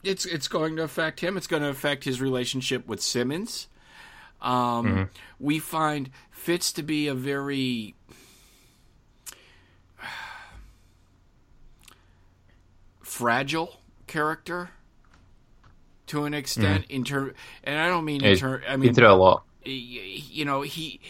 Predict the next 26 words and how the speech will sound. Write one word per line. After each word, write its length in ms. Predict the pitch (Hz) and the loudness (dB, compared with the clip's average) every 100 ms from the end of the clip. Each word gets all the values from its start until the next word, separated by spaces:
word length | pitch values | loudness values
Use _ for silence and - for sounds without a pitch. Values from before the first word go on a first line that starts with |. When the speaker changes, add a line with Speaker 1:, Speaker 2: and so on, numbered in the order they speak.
| - - | -20 -12
Speaker 1:
he's 320 | 160 156 131 | -6 -4 -2
not 300 | 160 185 196 - | -2 -2 -4 -8
the, 400 | 156 147 143 127 - - - - - | -4 -2 -2 -6 -14 -20 -20 -20 -20
he's 380 | - 143 165 151 | -14 -6 -4 -2
emotionally 840 | 151 156 190 202 180 151 147 120 98 - | 0 2 2 0 -2 -4 -2 -2 -6 -2
distant, 760 | 139 139 - 170 170 - - - | -2 0 -4 -6 -8 -10 -18 -8
or, 340 | 127 120 120 120 | -4 -2 -2 -4
you 160 | 131 | -4
know, 160 | 123 113 | -2 -2
he, 340 | 123 120 - - - - | -2 -2 -4 -18 -20 -18
he, 220 | - 139 | -4 -4
he 380 | 135 - 135 127 | -4 -6 -2 0
hides 520 | - 131 135 151 139 | 2 4 4 2 -4
behind 460 | 147 135 117 131 127 | -2 -2 0 -2 -4
the 80 | 123 | -6
science. 840 | - 107 113 139 139 - - - _ _ _ _ _ - - _ - _ - | -4 -4 -4 -6 -8 -8 -8 -10 _ _ _ _ _ -20 -20 _ -20 _ -4
You 100 | 135 | 2
know, 180 | 123 | 2
you 200 | 127 131 | 2 0
could 160 | 127 135 | -2 0
see 220 | - 160 | 0 2
Speaker 2:
Mm-hmm. 200 | 110 113 - - - | 2 2 -4 -20 -14
Speaker 1:
cracks 540 | - 151 151 - 151 | 0 2 2 0 -4
in 160 | 147 135 | -4 -4
his 360 | 135 131 123 | -2 -2 0
shell 680 | - - 127 131 135 147 | 0 0 0 -2 -2 -6